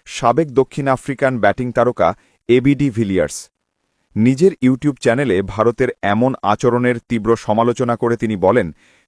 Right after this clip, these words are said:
ক্রিকেটকে রাজনীতির সঙ্গে মেশানো উচিত নয়। ডি ভিলিয়ার্স মনে করেন, ভারতীয় দল ট্রফি তুলে দেয়া ব্যক্তিকে নিয়ে সন্তুষ্ট ছিল না,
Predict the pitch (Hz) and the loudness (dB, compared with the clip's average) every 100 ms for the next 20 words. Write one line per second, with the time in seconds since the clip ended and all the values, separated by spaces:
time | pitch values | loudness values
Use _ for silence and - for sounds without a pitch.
0 | - 147 147 196 - 180 123 110 135 135 | -2 -2 0 -2 0 2 4 2 -2 -6
1 | 139 - 127 127 104 95 104 120 95 95 | -6 -4 -4 -2 -2 -2 -4 -4 -6 -8
2 | - 73 55 _ _ _ _ _ _ _ | -6 -8 -8 _ _ _ _ _ _ _
3 | _ _ _ _ _ _ - 131 165 156 | _ _ _ _ _ _ -2 0 2 4
4 | 160 160 - 127 139 131 95 113 - _ | 4 2 0 -2 2 2 2 -2 -12 _
5 | - 98 110 127 143 131 104 113 127 120 | -8 0 2 2 2 4 4 4 2 0
6 | 107 135 120 120 120 117 110 101 - 123 | 0 -2 -2 0 4 4 4 0 -2 -4
7 | 120 107 107 120 113 113 123 - 120 98 | -2 -2 -2 -4 -4 -4 -6 -6 -6 -4
8 | 87 78 | -4 -4